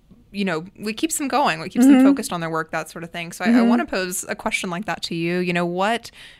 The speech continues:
Speaker 1: i-, in general, and this doesn't have to be, you know, related to your business per se,
Speaker 2: Mm-hmm.
Speaker 1: but, but in general, what inspires you? What keeps you, you focused and going?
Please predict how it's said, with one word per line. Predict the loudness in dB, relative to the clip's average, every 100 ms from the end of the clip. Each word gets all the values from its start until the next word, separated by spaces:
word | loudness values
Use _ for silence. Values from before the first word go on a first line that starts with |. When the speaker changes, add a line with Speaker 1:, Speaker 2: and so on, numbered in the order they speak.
| -10
Speaker 1:
i-, |
in | -10 -8 -4 0 2
general, | 2 2 0
and | 0
this | -2 -4
doesn't | -2 -2
have | -4
to | -2
be, | -2 -2 -4
you | -4
know, | -4
related | -4 -4 -4 -4 -6
to | -8
your | -6
business | -8 -6 -10
per | -6 -6
se, | -4 2
Speaker 2:
Mm-hmm. | 4 4 0
Speaker 1:
but, | -4 -6
but | -8
in | -4 -2
general, | -2 -2 -2 -4 -4 -4
what | -6 -6
inspires | -10 -4 -2 -2 -6
you? | -8 -6
What | -6 -6
keeps | -12 -8
you, | -4 -4 -4
you | -4 -4
focused | -4 -4 -4 -6 -8
and | -4
going? | -4 -4 -8